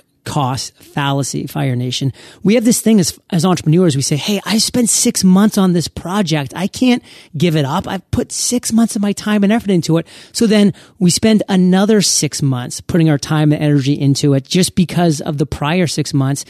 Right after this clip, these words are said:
and it wasn't the right thing 'cause we have this sunk cost fallacy. Fire Nation, every day you gotta wake up and say, "Am I going in the right direction?" And no matter where you've come from, you gotta say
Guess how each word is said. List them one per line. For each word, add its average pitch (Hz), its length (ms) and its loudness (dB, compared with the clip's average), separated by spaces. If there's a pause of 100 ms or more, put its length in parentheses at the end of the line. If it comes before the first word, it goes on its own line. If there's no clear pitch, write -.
(340)
and 170 100 2
it 175 120 2
wasn't 165 320 2
the 151 100 0
right 147 220 -4
thing 180 260 0
'cause 156 180 -4
we 156 80 0
have 151 200 -2
this 151 160 -2
sunk - 480 -2
cost 139 400 -6
fallacy. 139 580 -4 (480)
Fire 190 220 0
Nation, 185 360 2
every 185 260 2
day 202 120 2
you 208 140 4
gotta 165 140 4
wake 156 240 2
up 170 120 0
and 147 100 0
say, 147 360 -2
"Am 165 200 2
I 160 120 0
going 147 380 2
in 147 80 4
the 139 100 2
right 135 240 -2
direction?" 139 800 -4
And 160 120 4
no 165 80 4
matter 180 280 4
where 160 260 2
you've 170 240 0
come 247 240 -2
from, 143 300 0
you 156 80 4
gotta 160 120 2
say 156 360 0